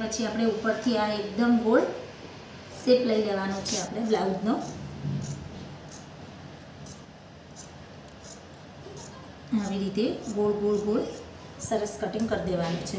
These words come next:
તો ચલો, તો આપણે આવી રીતે નીચેથી પહેલાં આવી રીતે કટ કરી દેવાનું છે અને પછી આપણે ઉપરથી આ એકદમ ગોળ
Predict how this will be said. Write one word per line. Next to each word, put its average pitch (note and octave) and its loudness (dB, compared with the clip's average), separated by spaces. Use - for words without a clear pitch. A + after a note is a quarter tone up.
તો G#3+ -6
ચલો, C4+ -6
તો C4 6
આપણે A#3 6
આવી A3 6
રીતે B3 4
નીચેથી B3 6
પહેલાં A3+ 4
આવી G3+ 2
રીતે A3+ 4
કટ A3+ 2
કરી A#3 4
દેવાનું C#4 6
છે D#4 0
અને A#3 6
પછી A3 0
આપણે A3 2
ઉપરથી G#3+ 2
આ G#3+ 4
એકદમ A#3 4
ગોળ C#4+ 8